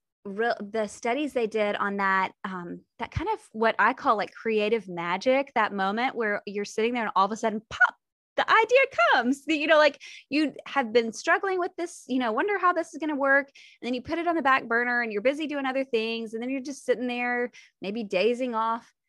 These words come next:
and boom, the idea just pops in out of nowhere. So what they discovered is that what's happening in the brain when that kind of creative thought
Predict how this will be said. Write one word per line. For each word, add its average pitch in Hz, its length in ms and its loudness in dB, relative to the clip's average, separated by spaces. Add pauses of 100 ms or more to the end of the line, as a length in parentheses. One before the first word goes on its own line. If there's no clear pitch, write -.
(140)
and 196 240 -8
boom, 247 460 -2 (340)
the 214 100 -2
idea 208 220 0
just 196 200 -6
pops - 320 -6
in 196 140 -4
out 175 140 0
of 165 80 -4
nowhere. 156 400 -6 (560)
So 214 580 2
what 214 240 -2
they 226 140 -2
discovered 226 720 0
is 190 180 -4
that 185 300 0 (480)
what's 202 260 0
happening 254 400 0
in 233 80 -2
the 190 80 -2
brain 180 480 -2 (140)
when 190 320 -6
that 175 320 4
kind 226 560 -4
of 214 160 0
creative 196 500 -2
thought 170 320 2